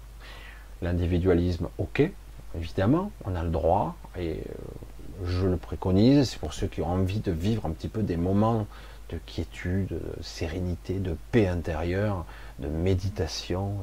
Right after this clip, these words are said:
euh, de joie, même de plaisir, hein, s'ils ont envie. Bon, moi, je veux dire, ils, tout le monde a le droit, euh, et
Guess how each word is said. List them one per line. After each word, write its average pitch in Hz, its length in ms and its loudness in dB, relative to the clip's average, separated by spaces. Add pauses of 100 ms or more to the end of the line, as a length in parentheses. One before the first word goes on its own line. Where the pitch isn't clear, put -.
(640)
euh, - 40 -6
de 78 160 -2
joie, 87 320 2
même 87 180 4
de 85 100 2
plaisir, 98 560 4
hein, 87 140 0
s'ils 78 260 -4
ont 82 80 -4
envie. 87 400 2 (760)
Bon, 76 240 0
moi, 98 200 2
je - 60 -10
veux 98 120 0
dire, 87 80 0 (140)
ils, - 340 -6
tout - 100 -8
le 65 60 -6
monde 85 180 0
a 78 40 0
le 78 80 0
droit, 98 420 0 (640)
euh, 78 240 -4
et - 20 -6